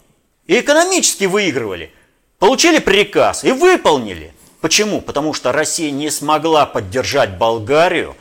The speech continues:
в том, чтобы она стала, э, участником, э, Южного потока. Ликвидировали Южный поток и не успели в декабре объявить о том, что в декабре четырнадцатого года, что Южного потока не будет, а уже в январе началась практическая работа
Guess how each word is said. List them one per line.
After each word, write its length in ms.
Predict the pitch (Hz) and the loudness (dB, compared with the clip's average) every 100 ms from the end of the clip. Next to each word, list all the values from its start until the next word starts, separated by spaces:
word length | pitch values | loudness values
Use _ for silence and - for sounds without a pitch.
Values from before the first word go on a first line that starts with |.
| - - | -20 -20
в 80 | |
том, 240 | - 160 170 | 0 2 2
чтобы 320 | - 123 120 | -2 0 2
она 400 | 117 131 156 123 | 2 2 0 -2
стала, 480 | - 120 127 113 - - - | -4 0 2 0 -4 -14 -8
э, 840 | 120 120 117 113 110 104 98 98 - | -2 0 2 0 -2 -4 -8 -12 -14
участником, 640 | 113 165 156 131 113 95 - - _ | -2 0 0 -2 -6 -6 -12 -20 _
э, 320 | 107 110 107 110 | -4 0 0 0
Южного 440 | 123 160 143 123 | 0 0 0 -2
потока. 500 | 120 123 104 82 - - _ | -2 -4 -4 -12 -14 -20 _
Ликвидировали 640 | 214 285 320 349 311 220 | -2 0 2 2 4 4
Южный 300 | 175 170 156 | 2 0 -2
поток 460 | 147 165 - 117 - - - | -2 -4 -2 -6 -6 -14 -4
и 100 | 180 | 0
не 100 | 247 | 2
успели 540 | 277 - 277 294 226 | 2 0 2 4 4
в 80 | 165 | 2
декабре 580 | 196 226 240 240 247 190 | 0 2 2 0 0 2
объявить 720 | 240 196 170 196 233 220 185 | 4 2 0 -4 -4 -4 -2
о 80 | 196 | 0
том, 180 | 233 | 0
что 300 | 170 - 165 - - | 0 -2 -4 -4 -12
в 120 | 135 | -6
декабре 320 | 156 196 190 180 | -4 -2 0 -2
четырнадцатого 500 | - 190 175 185 185 | 0 -2 -2 -2 0
года, 220 | 185 151 | 0 -2
что 100 | 208 | -4
Южного 300 | 214 175 185 | -4 -2 0
потока 340 | 190 190 175 | 0 0 0
не 80 | 226 | -2
будет, 320 | 294 320 127 - - _ - | 2 2 0 -6 -20 _ -4
а 200 | - 277 | 4 6
уже 260 | 302 262 262 | 6 4 2
в 40 | |
январе 640 | 196 285 269 294 294 320 233 | 2 0 4 4 4 2 0
началась 380 | 196 233 233 | 0 0 0
практическая 640 | - 208 - 220 - 202 196 | 0 -4 -2 -4 -2 2 4
работа 560 | 226 226 302 - 196 | 2 2 0 0 -2